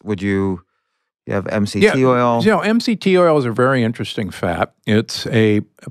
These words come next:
Speaker 2: part of coconut oil. It's a medium chain fatty acid. Uh, that's what M C T stands for, uh, medium chain triglyceride. And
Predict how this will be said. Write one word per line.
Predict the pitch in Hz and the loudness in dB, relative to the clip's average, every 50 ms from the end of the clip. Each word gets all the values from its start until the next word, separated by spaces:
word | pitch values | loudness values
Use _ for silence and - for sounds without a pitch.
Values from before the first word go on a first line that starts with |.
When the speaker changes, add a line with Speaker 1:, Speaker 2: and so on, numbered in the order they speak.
| - | -14
Speaker 2:
part | - 135 - - 160 151 143 139 - - | -12 -6 0 2 4 4 4 2 0 -2
of | 113 107 104 98 - | -4 -4 -4 -6 -8
coconut | - - 101 90 - 107 95 90 85 85 | -6 -6 -6 -4 -4 -4 -4 -4 -6 -6
oil. | 80 90 92 87 87 98 - - - - | -4 -2 -2 -2 -2 -2 -4 -4 -4 -4
It's | 143 123 117 - | -4 -4 -2 -2
a | 104 | -4
medium | 95 98 101 113 117 127 127 127 120 113 104 101 98 95 | -2 0 0 0 2 0 0 0 0 2 2 2 0 0
chain | - - 110 101 92 90 90 87 90 | -2 -4 -4 -2 -2 -2 -4 -4 -6
fatty | - - 95 87 87 82 85 82 80 | -6 -4 -4 -4 -4 -4 -6 -8 -8
acid. | 78 78 80 - - 123 123 139 147 _ - - - - - _ _ - | -10 -10 -8 -6 -4 -4 -4 -6 -6 _ -14 -20 -20 -20 -20 _ _ -8
Uh, | 98 90 90 90 90 87 87 87 - - | -6 -4 -2 -2 -2 -2 -4 -4 -6 -6
that's | 85 85 - - - | -8 -8 -8 -12 -14
what | 87 85 | -12 -10
M | 87 90 92 | -8 -8 -6
C | - - - 87 | -6 -6 -8 -8
T | 87 - 87 82 82 - - - - - - _ - | -10 -10 -12 -10 -12 -12 -16 -18 -20 -20 -20 _ -18
stands | - - 113 98 98 98 - | -8 -6 -2 0 0 -2 -2
for, | - 98 87 85 98 123 _ - - - - _ - | -4 -6 -4 -4 -4 -6 _ -14 -20 -20 -20 _ -10
uh, | - 95 80 | -10 -10 -8
medium | 85 92 107 104 92 95 90 80 90 | -2 0 2 2 2 2 -2 -4 -6
chain | - - - 87 85 85 | -6 -4 -4 -2 -4 -4
triglyceride. | - 82 80 80 87 101 104 - - 92 85 78 78 - - - - - - | -6 -6 -8 -6 -4 -4 -2 -2 -2 -2 -2 -2 -4 -4 -6 -8 -8 -8 -4
And | - 220 226 214 - - - | 0 2 4 4 2 0 -2